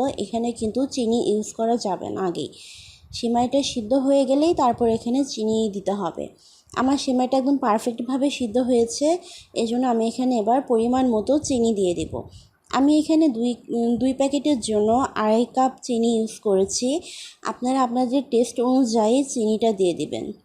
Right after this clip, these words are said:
কম বেশি মিষ্টি যে যেমন খান, সেই পরিমাণের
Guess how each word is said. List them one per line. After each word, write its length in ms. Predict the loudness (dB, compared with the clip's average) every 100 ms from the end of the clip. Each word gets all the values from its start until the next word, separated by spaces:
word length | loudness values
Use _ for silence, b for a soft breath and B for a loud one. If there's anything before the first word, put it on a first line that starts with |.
| _
কম 240 | 0 2
বেশি 400 | 2 0 0 0
মিষ্টি 400 | 2 2 -2 -8
যে 220 | -2 -2 0
যেমন 320 | 0 0 -2
খান, 340 | -4 -2 -2
সেই 300 | -2 -2 -2
পরিমাণের 580 | -2 -2 -2 0 0 -2